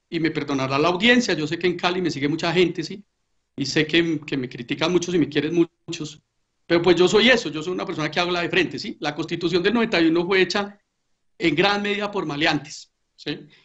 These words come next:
Fue patrocinada por el narcotráfico, y es una Constitución que tiene unos problemas brutales. Yo llevo diciendo eso hace por lo menos diez años.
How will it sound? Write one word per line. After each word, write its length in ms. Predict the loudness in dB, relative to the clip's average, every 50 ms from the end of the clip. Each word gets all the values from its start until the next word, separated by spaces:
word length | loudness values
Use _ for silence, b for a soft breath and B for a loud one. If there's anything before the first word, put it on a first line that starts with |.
| b b _ _ _
Fue 260 | 0 4 4 4 4
patrocinada 800 | 2 0 -2 -2 -2 -6 -8 -6 -6 -2 0 2 2 2 2 0
por 140 | -6 -10 -10
el 80 | -10
narcotráfico, 680 | -10 -12 -12 -16 -14 -8 -6 -4 -4 -4 -6 -4 -2 -2
y 60 | 0
es 80 | 0
una 180 | 0 0 0 2
Constitución 680 | 2 0 0 0 -2 -6 -4 -4 -2 0 2 0 2
que 120 | 0 -2 2
tiene 240 | 4 4 4 4
unos 280 | 2 0 0 -2 -4 B B B B B _
problemas 640 | 2 4 6 6 8 6 6 4 4 2 -2 -8 -18 _ _ _ _ _
brutales. 680 | _ 4 6 6 6 4 2 -2 -2 -6 -10 -14 -16 -12 -12
Yo 80 | -10
llevo 480 | -8 -6 -4 -4 -2 -2 -4 -6 -8 -6
diciendo 400 | -6 -6 -4 -2 -4 -2 -2 -2
eso 180 | -2 -2 -2 -2
hace 200 | -2 -2 -2 -2
por 160 | -2 -2 -2
lo 40 | -2
menos 200 | -2 -2 0 2
diez 180 | 4 4 4
años. 380 | 2 0 -2 -4 -6 -10 -14